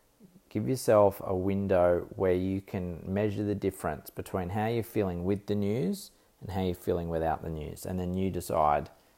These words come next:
how much news you want to take in on a daily basis, weekly basis, whatever. So don't be fooled by what convention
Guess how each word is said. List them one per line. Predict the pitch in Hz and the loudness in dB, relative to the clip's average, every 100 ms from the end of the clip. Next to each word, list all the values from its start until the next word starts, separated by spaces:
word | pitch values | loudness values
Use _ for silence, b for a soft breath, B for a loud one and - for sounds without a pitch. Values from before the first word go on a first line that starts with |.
| b _ | b _
how | 98 | -2
much | 92 87 - | -2 -4 -6
news | 87 87 - | -6 -6 -6
you | 87 | -6
want | 82 78 | -6 -6
to | |
take | - 85 - | -4 -4 -4
in | 87 85 85 b b b | -8 -8 -10 b b b
on | - 87 | -8 -6
a | |
daily | 85 85 85 87 | 0 2 2 0
basis, | 82 82 - 107 98 | 0 -4 -4 -8 -4
weekly | 90 85 87 | -4 -4 -4
basis, | 85 78 78 - 92 | -2 -2 -2 -6 -6
whatever. | 82 80 76 76 82 - _ _ _ _ b b b b b b b b b b b b | -2 0 0 -2 -4 -14 _ _ _ _ b b b b b b b b b b b b
So | - 107 | -2 6
don't | 139 156 | 6 8
be | 170 | 2
fooled | - 135 135 151 185 - - 113 | 6 8 10 10 6 -2 -10 4
by | 123 113 113 110 | 10 12 12 10
what | 113 110 117 113 - - | 6 6 8 6 2 -6
convention | 117 104 110 110 - 110 104 101 | -2 2 4 2 -2 -2 -2 -2